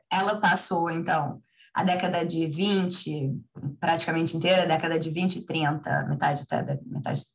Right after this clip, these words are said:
da década de trinta, falando, né, pô, vagina, tem diferença, é diferente, né, vamos tentar pensar isso aqui,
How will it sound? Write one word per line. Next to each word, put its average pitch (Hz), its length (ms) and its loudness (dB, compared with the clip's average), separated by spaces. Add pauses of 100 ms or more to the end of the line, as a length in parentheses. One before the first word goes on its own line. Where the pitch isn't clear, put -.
da 143 440 -4
década 151 360 -2
de - 100 -2
trinta, 208 400 0 (960)
falando, 254 680 6
né, 226 380 4
pô, 240 320 4
vagina, 214 960 2
tem 214 240 0
diferença, 208 680 -2 (100)
é 208 160 -2
diferente, 202 760 -2 (260)
né, 190 380 0
vamos 208 180 2
tentar 214 160 0
pensar 214 300 -2
isso 196 100 -4
aqui, 202 400 -6